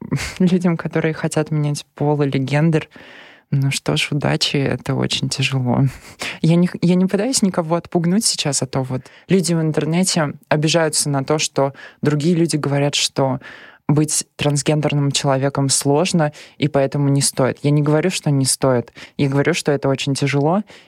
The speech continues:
и искренне желаю успехов. Переход стоит начинать, главное, здраво. Не нужно просто колоть себе всякое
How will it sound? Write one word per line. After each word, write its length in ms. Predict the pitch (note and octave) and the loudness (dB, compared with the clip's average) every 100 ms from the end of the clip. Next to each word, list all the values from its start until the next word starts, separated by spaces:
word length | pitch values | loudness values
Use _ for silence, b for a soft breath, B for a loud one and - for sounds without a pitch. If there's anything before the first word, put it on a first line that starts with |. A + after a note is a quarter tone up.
| B | B
и 480 | - D#3+ D3 C#3+ A2+ | 0 2 2 0 0
искренне 440 | - D#3 - D#3 D3 | -2 -2 0 2 2
желаю 520 | C3+ C#3+ D3 C#3+ C#3 - | 2 2 2 0 -2 -4
успехов. 800 | D3+ - D3+ E3 D#3+ D3 - - _ _ _ D3+ | -4 0 0 0 -2 -4 -14 -18 _ _ _ 0
Переход 340 | G3 F3+ A3+ | 0 2 0
стоит 400 | - - F#3+ D#3 - _ _ | 0 0 0 -2 -14 _ _
начинать, 640 | D#3+ E3 - E3 D#3 - - | 0 2 2 2 0 -4 -4
главное, 760 | - E3 D#3+ F3 F3+ E3 D3 D3+ b b b | 0 2 2 0 0 2 0 -4 b b b
здраво. 580 | - - C#3+ B2+ G#2+ - - | -2 0 2 0 -2 -6 -2
Не 180 | D3+ D3+ | 2 2
нужно 440 | D3+ D3+ E3 C#3+ | 2 2 2 0
просто 440 | C3 - C#3 - - | 0 0 -2 -2 -2
колоть 360 | C#3 C3+ C#3+ | 0 0 -2
себе 300 | - C#3+ C3+ | -2 -2 -2
всякое 640 | C3 - C3 - B2+ A#2+ | -2 -2 -4 -2 0 0